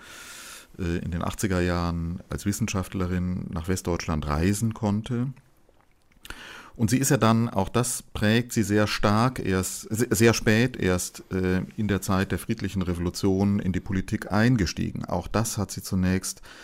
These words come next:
sehr distanziert beobachtet. Auch als ihr jüngerer Bruder Markus sich schon engagiert hatte, Beziehungen hatte, befreundet war mit Oppositionellen, hat Angela Merkel zunächst abgewartet und, ähm, ist dann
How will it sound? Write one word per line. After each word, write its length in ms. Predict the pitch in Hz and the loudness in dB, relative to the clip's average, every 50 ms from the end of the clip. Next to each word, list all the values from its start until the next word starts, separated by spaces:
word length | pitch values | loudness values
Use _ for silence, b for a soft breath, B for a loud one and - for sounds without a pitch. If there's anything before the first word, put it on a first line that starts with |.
| B B B B B | B B B B B
sehr 220 | - 98 98 95 | 0 0 2 2
distanziert 800 | - 107 - - 104 92 90 - - - 131 131 135 131 131 - | 2 -2 -2 0 0 -2 0 -2 -4 -2 2 4 4 4 2 0
beobachtet. 840 | - - - 113 120 - - - - - - - - - - - - | -4 -2 0 0 0 0 -2 -6 -6 -6 -4 -6 -6 -6 -6 -4 -2
Auch 240 | 90 92 92 98 | -2 -2 -2 -2
als 240 | - - - - - | -4 -4 -4 -4 -4
ihr 360 | - 104 95 92 90 87 - - | -4 -2 0 0 0 0 0 -2
jüngerer 380 | 98 101 104 104 101 90 87 85 | -2 0 0 0 2 0 0 -2
Bruder 320 | - 98 104 104 101 92 | 0 -2 0 0 2 2
Markus 640 | 87 87 87 90 101 113 113 - 110 90 85 - - | 2 2 2 2 2 0 0 0 0 0 0 -2 -4
sich 140 | 87 85 | -6 -6
schon 220 | - - 113 90 90 | -4 -4 -4 -2 -2
engagiert 640 | 90 90 85 87 87 85 98 110 113 123 120 123 104 | -2 -2 -2 0 -2 -2 0 0 0 0 0 -2 -4
hatte, 320 | 87 82 - 90 82 82 | -6 -4 -4 -4 -4 -4
Beziehungen 680 | - - - - - 113 113 113 107 101 98 90 87 | -6 -10 -12 -10 -6 -4 -2 -2 0 0 0 0 -2
hatte, 180 | 87 85 - 90 | -2 -2 -4 -6
befreundet 680 | - - - - 95 95 95 104 104 107 98 92 - | -8 -8 -8 -4 0 2 2 2 2 2 0 -2 0
war 260 | 92 87 87 85 82 B B B B B B B B B - | 0 0 0 0 -2 B B B B B B B B B -4
mit 160 | - 90 - | -4 -4 -2
Oppositionellen, 1040 | - 92 - 107 90 87 85 - - 98 90 92 95 101 104 107 107 95 92 92 B B B B B B B | -4 -4 -2 -2 -2 -2 -2 -2 0 2 2 4 4 4 4 4 4 2 2 0 B B B B B B B
hat 160 | - 95 - | -4 -4 -2
Angela 300 | - 104 104 107 98 92 | 0 0 0 2 2 2
Merkel 360 | 90 95 95 98 107 - 104 - | 2 2 2 2 0 -2 -6 -6
zunächst 520 | - 101 92 92 98 101 - - - - - _ | -2 0 2 2 2 2 0 -4 -8 -10 -14 _
abgewartet 960 | - - - - - - 90 80 82 82 87 85 - - 90 - - - - - | -8 -8 -8 -4 -2 -2 0 0 0 0 -2 -4 -6 -8 -10 -10 -10 -14 -10 -4
und, 480 | 101 95 90 92 90 - - - - - | -2 0 0 0 0 -4 -10 -12 -6 -4
ähm, 400 | 92 92 87 87 87 87 87 95 - | -2 0 0 0 0 -2 -2 -2 -2
ist 220 | 107 101 - - | -4 -4 -2 0
dann 460 | 101 95 92 95 92 98 - - - | 0 2 2 2 0 0 -2 -6 -8